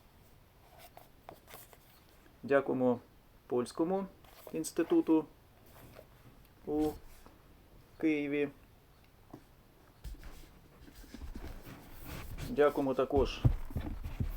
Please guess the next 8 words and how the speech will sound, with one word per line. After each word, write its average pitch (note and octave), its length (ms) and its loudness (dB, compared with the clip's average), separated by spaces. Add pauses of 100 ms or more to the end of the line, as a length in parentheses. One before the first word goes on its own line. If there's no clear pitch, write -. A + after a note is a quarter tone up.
(1400)
Острозькій G3 720 8 (1040)
академії D3 640 6
та B2 300 6 (2000)
Харківській C3+ 460 4
обласній A#2+ 340 2
організації B2+ 480 4
Національної A2 540 0
спілки D3 540 -2